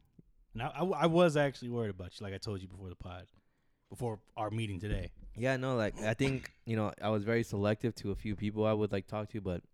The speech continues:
Speaker 2: literally it's just been maybe, like, my first family and my girl that I just talked to, honestly.
Speaker 1: That's good, man.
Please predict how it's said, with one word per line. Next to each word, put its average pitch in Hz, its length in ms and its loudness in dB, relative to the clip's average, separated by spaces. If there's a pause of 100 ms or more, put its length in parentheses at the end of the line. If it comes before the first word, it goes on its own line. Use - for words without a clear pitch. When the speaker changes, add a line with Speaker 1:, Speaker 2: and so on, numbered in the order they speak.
(300)
Speaker 2:
literally 101 600 2
it's 90 80 -6
just - 180 -10
been 92 160 0
maybe, 92 320 -2
like, 87 220 -6 (1000)
my 90 140 0
first 98 340 -2
family 90 400 -4 (760)
and 92 80 -6
my 87 100 -6
girl 92 240 -8
that 92 180 -6 (240)
I 90 120 -4
just 87 180 -10 (100)
talked - 280 -8
to, 85 120 -6 (280)
honestly. 87 380 -8 (360)
Speaker 1:
That's 110 160 -18
good, - 220 -14
man. 98 180 -10